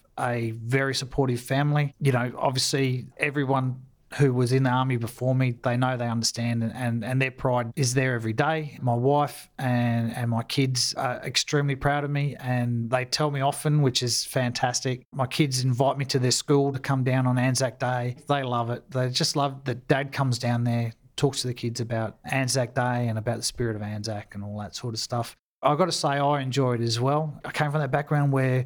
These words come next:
dads and granddads didn't talk much about their experiences and stuff like that. I don't talk about war, and I don't talk about,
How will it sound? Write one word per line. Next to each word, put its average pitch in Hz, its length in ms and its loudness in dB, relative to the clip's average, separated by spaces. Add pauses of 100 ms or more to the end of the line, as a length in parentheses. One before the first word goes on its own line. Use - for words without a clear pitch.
dads 135 280 2
and 131 180 2
granddads 131 500 2
didn't 147 160 2
talk 170 340 2
much 135 220 2
about 120 320 -2
their 120 200 0
experiences 113 840 -4
and 117 80 -6
stuff - 260 -8
like - 200 -10
that. 110 280 -10
I 139 40 -6
don't 147 220 2 (380)
talk 147 320 0
about 123 440 0 (480)
war, 139 500 4
and 131 80 2
I 123 60 2
don't 131 240 -2
talk 143 260 0
about, 123 380 0